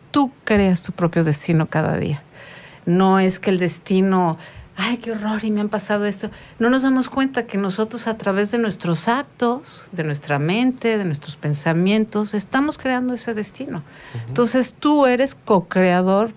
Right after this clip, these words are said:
Speaker 1: con Dios y con el universo. Entonces, de lo que trata es eso, ¿no? Para mí, el,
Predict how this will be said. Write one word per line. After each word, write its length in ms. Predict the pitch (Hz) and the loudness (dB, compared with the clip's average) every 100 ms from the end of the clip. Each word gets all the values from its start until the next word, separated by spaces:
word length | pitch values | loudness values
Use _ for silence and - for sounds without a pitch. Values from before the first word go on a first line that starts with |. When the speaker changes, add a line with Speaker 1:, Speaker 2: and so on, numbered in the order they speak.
| - | -4
Speaker 1:
con 280 | 233 202 170 | 0 2 4
Dios 440 | 208 262 214 - | 2 2 -2 -2
y 60 | 185 | 0
con 200 | 160 165 | 0 0
el 140 | 170 | 0
universo. 680 | 180 170 175 220 - - 147 - - - - - - - - - | 2 2 2 -2 -4 -6 -6 -10 -20 -20 -20 -20 -20 -20 -20 -4
Entonces, 280 | 302 262 - | -2 -2 -2
de 160 | 220 262 | 2 2
lo 140 | 240 | 2
que 100 | 233 | 0
trata 440 | - 269 277 277 | 0 0 2 2
es 200 | 269 247 | 2 2
eso, 280 | 247 220 190 | 0 2 2
¿no? 180 | 185 208 | 2 2
Para 200 | 214 202 | 0 2
mí, 280 | 202 208 220 - - - - | 2 2 0 -4 -18 -8 -2
el, 180 | 190 | 0